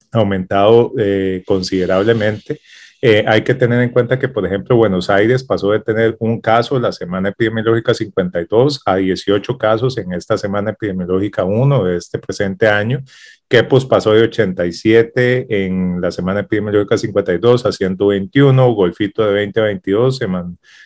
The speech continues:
se mantuvo constante, Cotobruz de veintisiete a cuarenta y uno, eh, Corredores pasó de siete a nueve, eh,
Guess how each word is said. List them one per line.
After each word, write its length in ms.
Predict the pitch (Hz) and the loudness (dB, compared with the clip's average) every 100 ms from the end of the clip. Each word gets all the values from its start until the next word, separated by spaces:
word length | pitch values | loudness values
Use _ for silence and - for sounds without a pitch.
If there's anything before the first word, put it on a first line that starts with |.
| _ _ - | _ _ -6
se 140 | 117 | -2
mantuvo 440 | 98 92 110 107 | 0 0 0 0
constante, 800 | - 104 98 143 143 135 131 127 | -2 -4 2 2 2 2 4 2
Cotobruz 640 | 127 101 98 92 101 110 101 | 0 -2 0 0 2 0 0
de 180 | 107 - | -2 -2
veintisiete 1160 | 101 95 90 - 92 92 95 90 - 120 113 117 | -2 -2 -4 -6 -2 -2 -2 -6 2 4 4 2
a 80 | 104 | 0
cuarenta 420 | 95 90 90 90 | 0 -2 -2 -2
y 120 | 104 | 2
uno, 400 | 143 139 135 135 - _ _ _ _ | 4 6 4 0 -8 _ _ _ _
eh, 800 | 131 113 107 104 104 104 101 98 | 2 4 4 2 2 2 0 -2
Corredores 560 | - 101 101 101 113 113 | -2 0 2 2 2 0
pasó 280 | 104 95 107 | -4 -2 -2
de 120 | 95 | -2
siete 360 | - 104 - | -2 -2 -2
a 40 | 98 | -2
nueve, 580 | 117 147 139 135 143 - | 0 2 4 2 -2 -6
eh, 1120 | - 98 98 101 98 98 98 95 98 95 95 | -6 -2 0 0 0 -2 -2 -4 -6 -8 -10